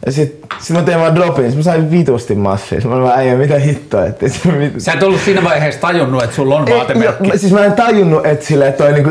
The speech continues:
Speaker 1: ihan oikein meininki. Sit mä
Speaker 2: Mm.
Speaker 1: tein sen ja sit mä sain saman verran, kun mä olisin ollut, tiiätsä, duunissa joku seitsemän kuukautta.
Speaker 2: Mm.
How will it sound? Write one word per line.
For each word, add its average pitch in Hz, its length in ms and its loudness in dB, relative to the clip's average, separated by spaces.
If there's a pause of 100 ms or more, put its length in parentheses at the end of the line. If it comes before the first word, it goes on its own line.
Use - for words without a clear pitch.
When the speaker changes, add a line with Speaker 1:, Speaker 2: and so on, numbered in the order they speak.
Speaker 1:
ihan 170 240 2
oikein 135 480 2
meininki. 123 420 2
Sit 156 140 -4
mä 165 80 2
Speaker 2:
Mm. 165 60 0
Speaker 1:
tein 165 180 2
sen 196 240 2
ja 156 100 2
sit 156 100 -4
mä 156 100 2
sain 165 180 2
saman 165 320 0
verran, 151 220 0
kun 165 120 0
mä 160 80 0
olisin 156 340 -2 (400)
ollut, 147 300 0
tiiätsä, 156 300 0
duunissa 151 380 0
joku 139 440 -2 (300)
seitsemän 135 500 0
kuukautta. - 500 -4
Speaker 2:
Mm. 147 120 2